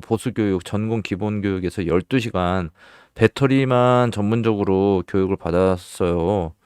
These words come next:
근로자 직업 능력 개발법 제삼십칠 조 제이 항 및 시행령 제 이십팔 조의 이에 따른 훈련 교강사 보수 교육으로 상기 과정을 이수의 학교에 이 증서를 수여함해가지고, 어, 이천이십일 년 팔월 육 일부터 이천이십일 년 팔월 칠 일까지.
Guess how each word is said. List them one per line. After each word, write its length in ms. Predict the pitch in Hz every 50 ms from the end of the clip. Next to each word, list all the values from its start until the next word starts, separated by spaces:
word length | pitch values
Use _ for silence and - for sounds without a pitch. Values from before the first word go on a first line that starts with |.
| _ _ - - - - - - _ _ -
근로자 380 | - 113 107 113 123 117 117
직업 640 | - - - - _ _ _ _ - 110 113 110 92
능력 300 | 101 107 107 110 110 104
개발법 720 | - 104 95 101 104 98 - - 90 85 85 90 98 104 -
제삼십칠 560 | - 98 - 110 110 110 - - - 120 104
조 160 | - - 95
제이 280 | - - 92 85 90 92
항 140 | 95 92 90
및 80 | 90
시행령 640 | 85 - - 120 117 113 110 104 101 98 98 104 110 101
제 240 | - 92 90 90 82
이십팔 420 | - 85 90 - - - 110 101
조의 260 | - - 98 92 85
이에 240 | - - 82 90 92
따른 240 | - - 95 92 95
훈련 460 | 90 - 135 135 135 131 120 104 90
교강사 440 | - - 90 104 107 110 101 107 98
보수 300 | - - 101 92 - 117 -
교육으로 520 | - 98 92 85 90 95 104 110 127 131 - _ _ _ - - - - _ _
상기 600 | - - 131 131 131 127 127 123 117 110 104 92
과정을 320 | - 95 95 101 98 85
이수의 300 | 87 98 - - 110 101
학교에 260 | 95 92 - - 87 80
이 140 | 80 87
증서를 480 | 82 - - 95 87 - - 87 92 87
수여함해가지고, 1080 | - - 113 107 98 90 87 92 95 92 95 87 - 85 85 - - 104 120 135 139 - _ _ _ - - - - - - - - - _ _
어, 120 | - 90 85
이천이십일 640 | 85 90 - - 107 98 113 120 - 117 120 117
년 100 | 107 92
팔월 320 | 87 - - 131 123 104 87
육 180 | 92 95 98
일부터 600 | 110 101 92 92 90 - - - 113 104 95 80
이천이십일 580 | 80 82 - - 98 87 95 - - 98 98 95
년 80 | 92
팔월 240 | 90 98 120 110 104
칠 220 | - - - 131 135
일까지. 580 | - - 104 90 92 95 98 95 90 85 78